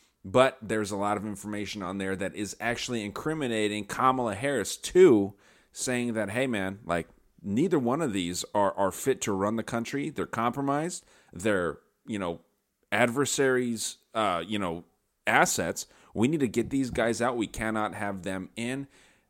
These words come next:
That's the eighteen oh seven Insurrection Act, and it also kinda goes back to that, uh, two thousand eighteen executive order that he filed back in September of two, of, uh, twenty eighteen,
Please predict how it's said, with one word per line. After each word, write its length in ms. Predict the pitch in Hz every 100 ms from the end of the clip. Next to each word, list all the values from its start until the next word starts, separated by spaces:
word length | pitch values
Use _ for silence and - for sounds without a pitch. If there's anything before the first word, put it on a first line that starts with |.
| -
That's 300 | 110 120 -
the 40 |
eighteen 340 | 101 104 120 113
oh 120 | 92
seven 320 | - 101 95
Insurrection 640 | 95 - 107 113 - 131
Act, 280 | 107 127 -
and 80 | 110
it 80 | 113
also 260 | 143 -
kinda 240 | 135 127 120
goes 280 | 117 113
back 260 | 107 104 107
to 160 | 127 110
that, 320 | 107 98 - _ -
uh, 240 | 107 98 90
two 200 | - 120
thousand 380 | 113 110 101 -
eighteen 420 | 110 104 117 110
executive 560 | 98 92 107 113 101 87
order 380 | 104 127 120
that 160 | 92 90
he 120 | 104
filed 300 | - 104 98
back 180 | 101 -
in 80 | 98
September 600 | - - - 160 123 78
of 100 | -
two, 180 | 95 - -
of, 220 | 92 - -
uh, 180 | 101 90
twenty 320 | - 104 92
eighteen, 380 | 82 92 90